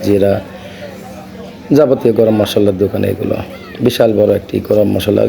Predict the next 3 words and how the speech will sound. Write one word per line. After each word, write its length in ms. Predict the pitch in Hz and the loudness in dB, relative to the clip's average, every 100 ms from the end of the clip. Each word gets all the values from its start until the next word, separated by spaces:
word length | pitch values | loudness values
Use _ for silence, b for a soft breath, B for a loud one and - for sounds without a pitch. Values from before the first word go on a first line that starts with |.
| 101 | 4
গলি 220 | 113 98 98 | 4 2 0
এটা। 180 | - 156 - 240 254 226 - 523 - - 320 262 - - - - - - 190 - - 190 196 196 196 196 - - - 214 214 202 - 254 - - 285 202 - - - - - - - - - - - - | -4 -8 -10 -12 -12 -10 -10 -10 -10 -12 -14 -14 -14 -16 -18 -18 -18 -16 -18 -18 -16 -16 -16 -16 -16 -18 -18 -18 -18 -16 -16 -16 -16 -14 -12 -12 -14 -16 -16 -16 -16 -18 -18 -18 -18 -18 -18 -18 -18 -6
যে 80 | - | 2